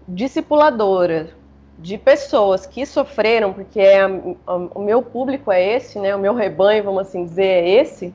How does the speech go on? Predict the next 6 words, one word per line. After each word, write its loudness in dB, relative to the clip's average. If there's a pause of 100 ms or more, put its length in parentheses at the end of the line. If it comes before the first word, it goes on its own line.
pessoas, -6
só 0
pessoas -8
que -20
sofreram -8
abuso, -8